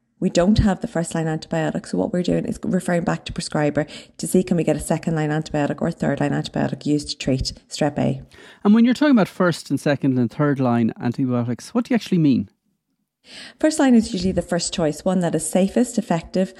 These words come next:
Speaker 1: and easily accessed, and there'll be less antimicrobial resistance perhaps for the second and third line ones. We kind of keep the second and third line for maybe more specific cases, and they might have a, a higher, uh, side effect profile.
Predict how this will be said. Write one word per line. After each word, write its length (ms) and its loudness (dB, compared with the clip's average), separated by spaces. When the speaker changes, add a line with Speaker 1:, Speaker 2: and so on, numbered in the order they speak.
Speaker 1:
and 400 0
easily 360 4
accessed, 720 -6
and 280 0
there'll 120 -2
be 80 0
less 480 0
antimicrobial 600 0
resistance 460 -4
perhaps 340 -4
for 120 -6
the 80 -10
second 300 -4
and 120 -8
third 220 -2
line 140 -2
ones. 200 -6
We 80 2
kind 180 4
of 60 4
keep 180 2
the 60 -4
second 260 -2
and 100 -2
third 180 0
line 200 0
for 140 -4
maybe 320 0
more 140 0
specific 480 -4
cases, 420 -2
and 80 -2
they 80 4
might 180 2
have 140 -2
a, 160 -2
a 60 -6
higher, 260 2
uh, 220 0
side 220 0
effect 200 0
profile. 400 0